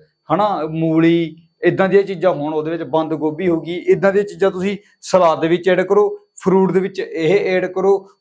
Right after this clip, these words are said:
ਹੋਰ ਤੁਹਾਨੂੰ ਕੁਛ ਵੀ ਖਾਣ ਦੀ ਲੋੜ ਨਹੀਂ ਹੈਗੀ। ਜਿਹੜੀਆਂ ਮੈਂ ਤੁਹਾਨੂੰ ਚੀਜ਼ਾਂ ਦੱਸੀਆਂ ਨੇ, ਜਿਵੇਂ ਪਨੀਰ ਹੋ ਗਿਆ, ਸੋਇਆਬੀਨ ਦੀਆਂ ਬੜੀਆਂ ਹੋ ਗਈਆਂ,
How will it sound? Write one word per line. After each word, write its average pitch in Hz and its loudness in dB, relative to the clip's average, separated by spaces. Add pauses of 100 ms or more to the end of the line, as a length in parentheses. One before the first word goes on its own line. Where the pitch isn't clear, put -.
ਹੋਰ 180 4
ਤੁਹਾਨੂੰ 214 0
ਕੁਛ 196 -2
ਵੀ 220 -4
ਖਾਣ 190 0
ਦੀ 180 2
ਲੋੜ 170 2
ਨਹੀਂ 143 -4
ਹੈਗੀ। 123 -8
ਜਿਹੜੀਆਂ 147 2
ਮੈਂ 202 -2
ਤੁਹਾਨੂੰ 196 -2
ਚੀਜ਼ਾਂ 165 -2
ਦੱਸੀਆਂ 165 -2
ਨੇ, 170 2
ਜਿਵੇਂ 170 0
ਪਨੀਰ 160 2
ਹੋ 156 2
ਗਿਆ, 160 2
ਸੋਇਆਬੀਨ 160 -6
ਦੀਆਂ 165 -2
ਬੜੀਆਂ 156 -4
ਹੋ 156 -2
ਗਈਆਂ, 156 0